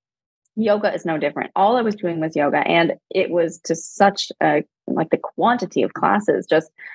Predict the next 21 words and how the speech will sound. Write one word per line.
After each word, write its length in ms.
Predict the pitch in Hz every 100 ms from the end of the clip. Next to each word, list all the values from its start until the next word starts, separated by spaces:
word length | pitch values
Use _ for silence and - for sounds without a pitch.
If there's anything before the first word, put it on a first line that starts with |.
| - _ _ -
ruined 420 | 175 165 208 254
me. 80 | 165
I 120 | 170
had 200 | 190 180
no, 540 | 185 180 185 190 165 -
like, 180 | 160 -
integrity 880 | 175 175 - 175 190 185 160 147 -
around 460 | 160 156 151 160 156
my 160 | 143 139
joints. 520 | - 160 175 165 - 147
I 100 | 165
felt 140 | 165 -
like 180 | 175 139
I 60 |
had 260 | 160 190 190
no, 140 | 175
uh, 140 | - -
no 140 | 180
strength. 680 | - - - 185 220 254 262 _ - - -
My 140 | 185
calf 360 | - - 180